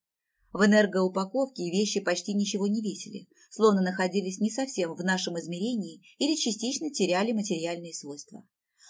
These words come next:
Но стоило их вытащить, приобретали тот вид, который имели до заморозки и помещения в аурный карман. Это не такой уж и удивительный фокус.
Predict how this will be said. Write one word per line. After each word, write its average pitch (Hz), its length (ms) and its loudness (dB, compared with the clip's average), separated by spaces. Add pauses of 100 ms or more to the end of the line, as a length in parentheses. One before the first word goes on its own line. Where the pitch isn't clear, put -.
Но 220 140 4
стоило 220 380 6
их 202 180 0
вытащить, 240 580 -6 (220)
приобретали 233 640 2
тот 180 220 -4
вид, 226 280 -8 (180)
который 220 460 2
имели 226 440 -2
до 185 160 0
заморозки 202 760 -6 (200)
и 190 100 0
помещения 190 800 -2
в 151 100 -4
аурный 151 320 0
карман. 139 460 -10 (1080)
Это 208 240 6
не 254 120 4
такой 262 380 6
уж 247 100 0
и 226 140 -4
удивительный 214 580 0
фокус. 269 500 -6